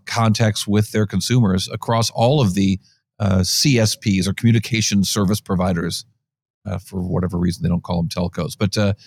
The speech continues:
uh, they've, and, and I guess 'cause that also includes,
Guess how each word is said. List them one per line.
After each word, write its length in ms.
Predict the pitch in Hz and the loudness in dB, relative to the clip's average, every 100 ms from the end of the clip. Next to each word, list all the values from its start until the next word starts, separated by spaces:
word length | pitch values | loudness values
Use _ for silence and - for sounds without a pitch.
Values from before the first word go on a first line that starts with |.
| - - - | -20 -18 -2
uh, 160 | 123 123 | 2 4
they've, 200 | 139 135 | 4 4
and, 180 | 139 | 2
and 140 | 151 143 | 4 2
I 60 | |
guess 200 | 139 156 - | 4 2 2
'cause 160 | 135 | 2
that 100 | 123 | 4
also 320 | 120 117 117 104 | 4 2 2 0
includes, 500 | 95 123 113 101 | 0 2 2 2